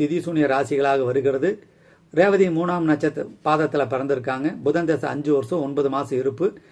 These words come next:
நடப்பு சூரிய தசையில சுக்கிர புத்தி. நவாம்சம் சிம்ம லக்னம், இரண்டில் செவ்வாய் சனி பகவான், ஏழுல சந்திரன் புதன், எட்டுல ராகு மாந்தி, சூரியன் குரு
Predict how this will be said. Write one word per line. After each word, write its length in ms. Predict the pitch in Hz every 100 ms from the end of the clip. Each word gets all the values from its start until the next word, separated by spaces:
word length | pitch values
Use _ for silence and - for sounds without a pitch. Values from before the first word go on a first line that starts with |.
| - -
நடப்பு 320 | 160 185 190 139
சூரிய 240 | 170 185 156
தசையில 280 | 139 139 156
சுக்கிர 240 | 139 120 127 120
புத்தி. 220 | 113 113 - _ _ _ _ _ -
நவாம்சம் 520 | 151 185 208 190 170 160
சிம்ம 200 | 180 190
லக்னம், 280 | 160 170 175
இரண்டில் 340 | 151 165 165 127 120 -
செவ்வாய் 380 | 139 151 156 131
சனி 160 | 131 131
பகவான், 320 | 127 139 165 - _ _ _ _ -
ஏழுல 460 | 143 180 180 151 117
சந்திரன் 400 | 139 143 151 147
புதன், 220 | 135 156 160
எட்டுல 260 | 131 151 143 127
ராகு 260 | 139 139 131
மாந்தி, 300 | 123 123 143 - - _ _
சூரியன் 440 | - 185 185 180 147
குரு 180 | 143